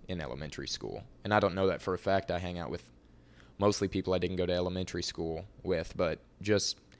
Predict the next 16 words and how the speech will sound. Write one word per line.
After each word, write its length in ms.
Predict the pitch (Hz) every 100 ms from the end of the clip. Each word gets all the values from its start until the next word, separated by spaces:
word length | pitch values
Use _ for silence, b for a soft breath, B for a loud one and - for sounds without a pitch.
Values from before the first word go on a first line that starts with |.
| B B
personality-wise, 800 | - 110 98 90 80 73 78 82
you 80 | 87
can 140 | 82 76
tell. 340 | 80 71 71 - - - - - - - - - - - - -
All 140 | 104
the 80 | 117
kids 340 | - 107 101
that, 240 | - 87 - -
that 200 | 98 82
did 200 | 90 85
this 380 | 90 90 92 -
on 100 | 92
the 80 | 85
way 240 | 85 85
out 220 | 85 87
of, 220 | 85 82